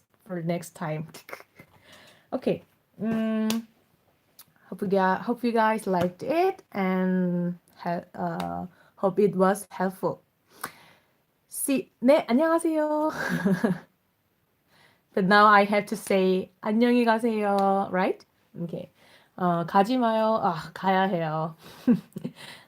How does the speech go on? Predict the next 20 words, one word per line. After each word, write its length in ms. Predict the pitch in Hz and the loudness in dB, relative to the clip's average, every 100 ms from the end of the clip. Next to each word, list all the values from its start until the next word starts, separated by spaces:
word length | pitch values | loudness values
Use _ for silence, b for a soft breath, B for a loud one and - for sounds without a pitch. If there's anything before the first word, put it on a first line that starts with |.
| - | -8
Okay, 560 | 240 233 214 208 208 - | -4 -2 0 0 -2 -4
uh, 460 | 185 165 165 165 165 | -4 -2 -2 -4 -4
have 240 | 196 170 | -4 -2
a 60 | 180 | -2
good 280 | 208 220 - | -2 -4 2
day, 640 | 220 214 220 247 320 370 | 4 4 4 4 2 0
and 300 | 202 180 180 190 | -2 -2 -2 -2
you 80 | |
should 340 | 233 - 240 240 | -4 -4 -6 -4
give 240 | 214 208 - | -6 -6 -4
the 500 | 190 185 175 180 190 b b b - | -2 -2 -2 -4 -8 b b b -2
hours, 360 | 180 190 202 190 | 0 2 0 0
and 220 | 180 170 | 2 2
we 140 | 185 | -2
could 280 | 185 - 185 | -4 -6 -6
try 220 | - 185 180 | -2 -2 -2
to 200 | - 180 | -2 0
write 200 | 175 180 | 0 0
in 180 | 180 | -4
Korean. 500 | 180 - 180 160 165 | -6 -4 -2 -2 -6